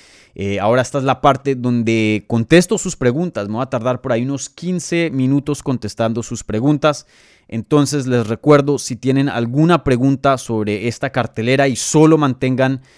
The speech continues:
las preguntas enfocadas en, en lo que vimos, en los resultados, eh, bueno, pónganlas ahora mismo en el live chat y yo se las voy a contestar. Les, eh, les recuerdo, las preguntas que vengan con una ayuda financiera al canal, esas preguntas reciben prioridad,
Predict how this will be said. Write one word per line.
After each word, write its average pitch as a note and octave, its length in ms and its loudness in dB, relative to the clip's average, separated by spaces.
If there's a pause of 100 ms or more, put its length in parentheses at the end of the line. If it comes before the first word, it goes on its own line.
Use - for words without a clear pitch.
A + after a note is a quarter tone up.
(320)
las A2+ 200 -6
preguntas A#2+ 760 0
enfocadas C3+ 680 2
en, A2+ 200 -4
en G#2+ 140 -6
lo G#2 100 -4
que G2+ 120 -6
vimos, A#2 340 -4
en G#2+ 80 -8
los F#2+ 160 -8
resultados, A#2 640 -4 (800)
eh, G#2+ 680 0
bueno, C3+ 300 0
pónganlas C#3 420 2
ahora B2 240 6
mismo C3+ 400 2
en A#2 160 0
el G#2+ 160 0
live E3 220 6
chat F3 360 0
y F#3+ 280 -4
yo B2+ 260 0
se - 160 -6
las A#2 160 -2
voy A2+ 180 0
a A2 60 0
contestar. - 800 0 (1500)
Les, A2 440 -6
eh, A2+ 340 -2
les A#2 140 -2
recuerdo, C3+ 440 4
las G2 180 -10
preguntas B2+ 500 -2
que A#2+ 100 0
vengan B2+ 300 0
con A2+ 500 -2
una B2 200 -2
ayuda C3 280 0
financiera C#3 840 0
al A#2 140 -6
canal, C3 320 0
esas A#2 180 -8
preguntas A#2+ 460 -6
reciben B2 400 -6
prioridad, C#3+ 680 2